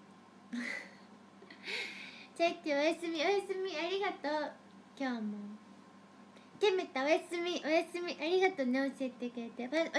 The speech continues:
すみ、おやすみ。あ、ケンちゃんおやすみ。<laughs> おやすみ。男子おつ、ありがとう。じゃあ、タダさんおやすみ、じゃあおやすみ。また、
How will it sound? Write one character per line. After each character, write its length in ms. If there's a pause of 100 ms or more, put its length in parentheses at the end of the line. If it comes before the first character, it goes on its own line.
(120)
す 140
み、 180
お 40
や 120
す 160
み。 280 (720)
あ、 60 (140)
ケ 140
ン 60
ち 80
ゃ 40
ん 20
お 40
や 60
す 100
み。 240
<laughs> 1200
お 40
や 200
す 120
み。 300 (220)
男 220
子 160
お 160
つ、 200 (160)
あ 80
り 140
が 140
と 140
う。 180 (720)
じ 80
ゃ 120
あ、 60 (1120)
タ 100
ダ 120
さ 180
ん 20
お 40
や 60
す 100
み、 220
じ 60
ゃ 100
あ 40
お 20
や 100
す 120
み。 460 (2500)
ま 160
た、 340